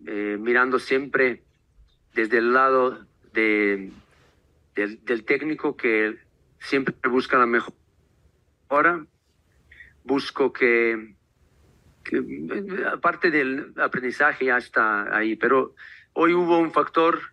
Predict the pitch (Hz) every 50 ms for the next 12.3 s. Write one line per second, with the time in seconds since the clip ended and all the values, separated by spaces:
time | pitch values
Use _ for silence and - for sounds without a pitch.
0 | _ _ _ - - 151 151 147 143 143 131 - - - - - - - _ _
1 | _ _ _ _ _ _ _ - - 123 110 - 123 120 - - 147 160 160 -
2 | - 185 180 180 165 - _ _ _ _ _ _ _ _ _ - - - - 123
3 | 131 127 - - 139 127 120 - - - 151 - 117 113 120 123 120 120 - 131
4 | 139 135 131 131 127 123 120 127 131 131 131 123 131 123 117 117 127 131 143 147
5 | - - - - - _ _ _ - - - - _ _ _ - - 120 113 110
6 | 110 110 104 - - 117 - - - - 120 120 120 120 123 120 110 123 131 143
7 | 143 127 - _ _ - - - 101 110 113 113 - - 117 117 113 120 117 120
8 | 117 113 117 117 110 107 117 113 113 117 120 135 131 - 151 - 127 120 113 -
9 | - 101 - 107 113 113 107 - - 113 110 110 107 104 104 107 _ - - -
10 | - - - - - - - - _ - - - - 127 120 113 110 107 104 107
11 | 107 110 113 110 107 107 101 - - - - - - - 139 131 - - 151 147
12 | 139 - - - - _